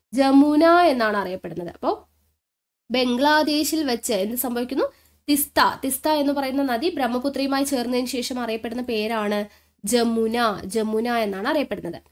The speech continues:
ഈ ജമുന പത്മയുമായി ചേർന്നിട്ട് ബംഗാൾ ഉൾക്കടലിൽ പതിക്കുന്നു. ജമുന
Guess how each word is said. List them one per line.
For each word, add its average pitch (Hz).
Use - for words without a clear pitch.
ഈ 403
ജമുന 302
പത്മയുമായി 359
ചേർന്നിട്ട് 220
ബംഗാൾ 220
ഉൾക്കടലിൽ 220
പതിക്കുന്നു. 180
ജമുന 214